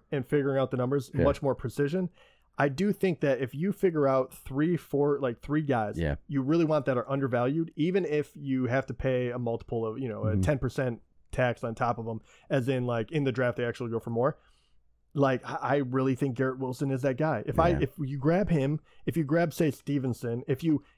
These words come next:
Speaker 1: if you have three guys you love and then
Speaker 2: Yep.
Speaker 1: build around that, I think that might be the way to go, which is, I don't
Speaker 2: Yep.
Speaker 1: know what we call that, but it's a weird year, and I think
Speaker 2: It
Speaker 1: that
Speaker 2: is.
Speaker 1: might be the way to go.
Speaker 2: But I
Speaker 1: That
Speaker 2: think
Speaker 1: or
Speaker 2: you're
Speaker 1: zero R B, a
Speaker 2: So it's,
Speaker 1: version of
Speaker 2: it's,
Speaker 1: it.
Speaker 2: it's zero R B, or it's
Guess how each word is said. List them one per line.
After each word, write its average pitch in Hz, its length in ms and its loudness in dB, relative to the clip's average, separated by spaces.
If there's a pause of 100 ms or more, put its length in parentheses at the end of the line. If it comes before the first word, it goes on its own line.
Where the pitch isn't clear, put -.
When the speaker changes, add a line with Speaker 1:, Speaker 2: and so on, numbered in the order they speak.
Speaker 1:
if - 60 -6
you 175 80 4
have 214 180 2
three 202 180 2
guys 180 180 4
you 139 100 2
love 127 280 2 (240)
and 147 160 2
then 139 80 4
Speaker 2:
Yep. 127 80 2 (140)
Speaker 1:
build 165 400 2
around 127 440 0
that, 202 260 0 (120)
I 131 120 0
think 196 440 -2
that 143 380 -2
might 135 200 2
be 131 120 0
the 117 100 -2
way 117 140 0
to 110 80 -2
go, 104 200 -6
which 131 220 2
is, 139 260 2
I 147 80 0
don't 139 100 2
Speaker 2:
Yep. 131 80 4
Speaker 1:
know 123 60 2
what 117 160 -4
we 117 120 -6
call 131 240 2
that, 139 260 -2 (260)
but 165 140 0
it's 165 140 0
a 175 60 2
weird 208 300 0
year, 214 340 -2
and 151 100 -2
I 156 80 2
think - 220 4
Speaker 2:
It 110 100 6
Speaker 1:
that 156 140 2
Speaker 2:
is. 151 40 -8
Speaker 1:
might 156 140 -2
be 147 80 -2
the 135 100 -2
way 127 160 0
to 120 80 -4
go. 110 220 -4
Speaker 2:
But 120 100 6
I - 40 6
Speaker 1:
That 175 100 6
Speaker 2:
think 165 120 6
Speaker 1:
or 151 80 4
Speaker 2:
you're 131 80 4
Speaker 1:
zero 147 260 2
R 131 120 2
B, 123 180 -2
a 113 60 -4
Speaker 2:
So 107 140 4
it's, 113 140 6
Speaker 1:
version 147 140 4
of 113 60 -2
Speaker 2:
it's, 110 120 -4
Speaker 1:
it. - 40 2
Speaker 2:
it's - 120 -2
zero 202 240 4
R 143 120 6
B, 156 200 4
or 190 200 2
it's - 220 -4